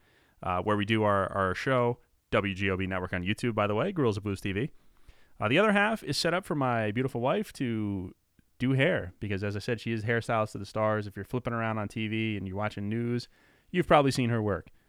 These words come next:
Uh, so she has a, a whole setup down here, a nice salon. And since we're classy in this motherfucker on Corks and Crowlers, we thought that the, the salon area was the,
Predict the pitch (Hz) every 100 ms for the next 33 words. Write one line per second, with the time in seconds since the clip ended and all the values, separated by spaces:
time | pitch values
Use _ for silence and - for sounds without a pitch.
0 | _ _ - 98 92 - 123 156 139 127
1 | 117 120 123 123 110 - 113 110 113 107
2 | 110 110 110 - - 101 104 101 - 98
3 | 95 98 107 _ _ _ _ - 110 117
4 | 104 110 107 - 147 180 190 123 104 -
5 | _ _ _ _ _ _ 151 131 113 117
6 | 107 98 113 98 110 101 107 101 120 107
7 | 101 104 92 95 98 113 113 104 98 -
8 | 95 87 92 - 101 - 113 110 123 135
9 | 147 - 98 92 87 90 - - 202 156
10 | 185 180 202